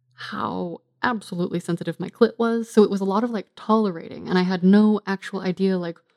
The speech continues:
that I could come, that I might have, or, like, that I could even get pleasure from his actions. Like, it felt like such a new concept to me. And I remember thinking, "Hmm, this is very interesting." But there was just, again,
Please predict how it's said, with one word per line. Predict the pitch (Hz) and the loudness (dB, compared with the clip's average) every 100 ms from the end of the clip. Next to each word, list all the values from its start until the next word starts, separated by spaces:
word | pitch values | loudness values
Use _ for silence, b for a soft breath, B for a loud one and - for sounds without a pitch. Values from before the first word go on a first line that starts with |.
| _ _ _ | _ _ _
that | - 185 | -2 0
I | 156 _ | -2 _
could | - 254 240 220 | 0 0 2 -4
come, | 233 226 220 | -2 0 0
that | 190 | 0
I | - - _ - | -10 -20 _ -10
might | - 180 202 190 - | -4 0 0 -4 -12
have, | - 220 226 214 _ _ _ _ | -4 -2 -2 -6 _ _ _ _
or, | 190 185 170 160 _ - | -4 -2 -2 -8 _ -8
like, | 165 - _ - | -8 -10 _ -6
that | 170 | -4
I | |
could | 170 165 | -4 -6
even | 180 180 170 | -2 0 0
get | 185 - | -4 -8
pleasure | 165 170 202 | -10 -6 -2
from | 220 | 2
his | 208 196 | 2 0
actions. | 208 220 202 | 2 4 4
Like, | 190 | 2
it | 202 | 2
felt | 226 214 | 2 2
like | 226 | -2
such | - 214 214 | 0 2 6
a | |
new | 196 196 190 180 _ _ _ | 8 8 6 0 _ _ _
concept | - 185 175 175 - | 0 0 0 -4 -6
to | |
me. | 175 180 | -6 -6
And | 165 180 | -2 2
I | |
remember | 180 180 180 | 2 2 0
thinking, | - 185 190 - | -2 0 0 2
"Hmm, | 453 269 _ _ _ _ _ _ - | 2 0 _ _ _ _ _ _ -4
this | 196 | -2
is | 175 | -2
very | 185 175 180 190 | -2 -4 -2 0
interesting." | 202 214 196 - 165 | 2 0 -2 -6 -4
But | 175 | -2
there | 175 | -2
was | 170 | -4
just, | - 170 - | -4 -6 -6
again, | 180 175 175 180 | -2 -2 -2 -10